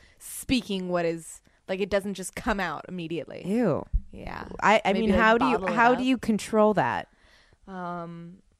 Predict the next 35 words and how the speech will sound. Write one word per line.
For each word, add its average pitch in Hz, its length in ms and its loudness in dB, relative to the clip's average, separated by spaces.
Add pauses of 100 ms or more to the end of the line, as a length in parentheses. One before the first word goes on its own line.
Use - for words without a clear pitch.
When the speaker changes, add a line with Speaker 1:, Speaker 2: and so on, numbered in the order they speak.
(160)
Speaker 1:
that 208 180 -2
is 233 120 -4
a 226 40 -8
great 190 300 -2
question, 220 420 -4
and 208 80 -6
when 185 100 -4
I 170 80 -6
find 185 380 -8
the 170 140 -8
answer, 220 260 0
I 180 140 0
will 185 180 -6
let 160 180 -10
you 175 140 -10
know. 165 360 -8
Speaker 2:
So 233 200 6
when 226 160 6
you 220 240 4
feel 262 240 2
like 240 180 2
you 220 100 4
wanna 196 220 4
light 180 200 4
a 165 80 2
house 196 280 2
on 165 140 0
fire, 139 560 -2
you 185 180 -4
just 170 240 -6
keep 185 220 -4
it 180 80 -2
in 180 100 -2
your 170 140 -2
mind? 160 540 -2